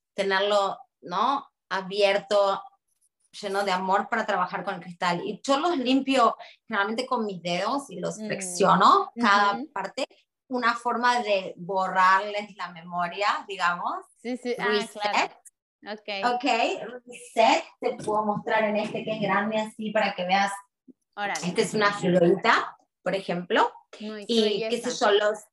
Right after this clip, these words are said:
Speaker 1: sí, y lo hago con el dedo así o, o los
Speaker 2: Ujú.
Speaker 1: flexiono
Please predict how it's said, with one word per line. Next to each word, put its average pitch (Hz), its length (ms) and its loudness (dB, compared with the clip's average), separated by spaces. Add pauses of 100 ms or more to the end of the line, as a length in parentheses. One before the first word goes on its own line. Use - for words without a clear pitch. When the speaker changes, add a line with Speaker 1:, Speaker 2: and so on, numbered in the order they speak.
(400)
Speaker 1:
sí, 226 480 -2
y 254 100 -2
lo 226 120 0
hago 233 240 0
con 254 140 -4
el 202 160 -8
dedo 226 180 0
así 226 560 -2
o, - 160 0
o 208 140 0
los 196 260 0
Speaker 2:
Ujú. 240 180 -14
Speaker 1:
flexiono 208 720 2